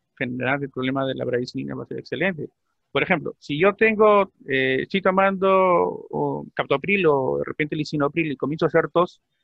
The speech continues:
esa tos es generada por bradicininas, ¿no es correcto?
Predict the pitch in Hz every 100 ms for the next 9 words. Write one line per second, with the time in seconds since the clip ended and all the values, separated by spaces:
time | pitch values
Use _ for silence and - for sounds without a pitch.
0 | _ _ _ _ 196 214 202 214 - 214
1 | - 214 147 165 170 175 151 131 120 -
2 | 165 170 123 135 - 160 165 220 262